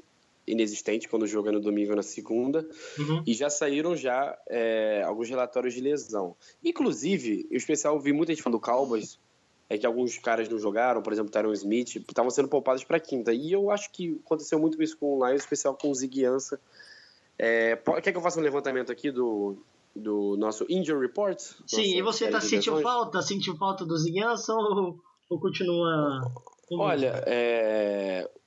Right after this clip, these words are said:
Speaker 1: se, se ele voltar, ele pode até não ter, arrumar um sec, mas se a gente conseguir parar o jogo corrido, eu já vou ficar um pouquinho mais satisfeito.
Speaker 2: <laughs>
Speaker 1: Ele não vai, ele não vai valer uma franchise tag na off-season só pra parar o jogo corrido, mas,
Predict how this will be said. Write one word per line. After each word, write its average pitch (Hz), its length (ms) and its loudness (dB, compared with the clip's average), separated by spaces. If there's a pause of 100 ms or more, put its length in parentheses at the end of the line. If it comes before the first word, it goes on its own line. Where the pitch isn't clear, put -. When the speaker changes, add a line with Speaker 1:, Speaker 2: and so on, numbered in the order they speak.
(140)
Speaker 1:
se, - 500 -12
se - 200 -4
ele 202 120 2
voltar, 233 300 2
ele 135 80 2
pode 160 180 2
até 220 60 2
não 254 60 2
ter, 269 100 -2
arrumar 196 460 0
um 208 60 4
sec, 139 340 -2
mas 147 140 2
se 156 40 -4
a 175 40 -2
gente 170 60 -6
conseguir 180 240 0
parar 156 140 4
o 147 60 4
jogo 139 180 -6
corrido, 143 240 -8
eu 147 60 -4
já 151 100 -2
vou 147 160 -4
ficar 135 460 -2
um 110 80 -16
pouquinho 123 320 -4
mais 127 140 2
satisfeito. 131 580 -2 (180)
Speaker 2:
<laughs> 165 200 0
Speaker 1:
Ele 165 120 2
não 208 100 2
vai, 196 280 0 (300)
ele 185 120 4
não 208 80 2
vai 214 100 4
valer 196 220 -2
uma 202 140 0
franchise 196 500 -2
tag 175 220 -2
na 175 80 -2
off-season 175 360 -8
só 170 140 -4
pra 180 80 -2
parar 180 160 2
o 175 40 0
jogo 170 200 -2
corrido, 131 340 -2
mas, 117 460 -4